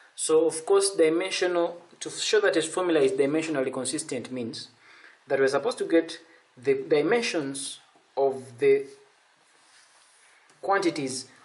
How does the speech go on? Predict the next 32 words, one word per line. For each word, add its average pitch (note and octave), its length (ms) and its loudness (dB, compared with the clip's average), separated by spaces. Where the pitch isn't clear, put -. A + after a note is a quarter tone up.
on C3 180 -8
the C3 140 6
left-hand D3 460 2
side, D#3+ 400 0
get G3+ 300 2
the D#3+ 300 0
dimensions F3 880 2
on E3 100 -2
the D3 100 4
right-hand D#3+ 440 2
side, D#3+ 340 2
the C3+ 160 2
dimensions D#3 480 2
of C3+ 100 2
the C3+ 80 4
quantities D#3 460 -2
on C#3 80 -2
the C3 100 0
right-hand C#3 340 2
side, D3+ 320 0
and C#3 200 -2
if C3 260 -8
the D#3 100 2
two B3+ 240 -6
quantities F#3+ 640 0
are G#3 240 4
the E3 140 -2
same, E3+ 340 0
it D3 200 -10
means D#3+ 300 -2
that D3 260 -2
formula C3 560 -4